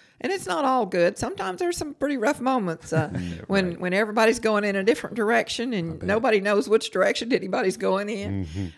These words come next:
Speaker 1: But for the most part, it, it's a, it's a great group of people to work with, and, and it's, and even our church family here,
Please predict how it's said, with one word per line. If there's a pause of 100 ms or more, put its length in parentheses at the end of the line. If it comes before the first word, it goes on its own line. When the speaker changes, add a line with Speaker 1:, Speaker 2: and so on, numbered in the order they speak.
Speaker 1:
But
for
the
most
part,
it,
it's
a, (440)
it's
a (300)
great
group
of
people
to
work
with,
and, (520)
and
it's, (240)
and
even
our
church
family
here,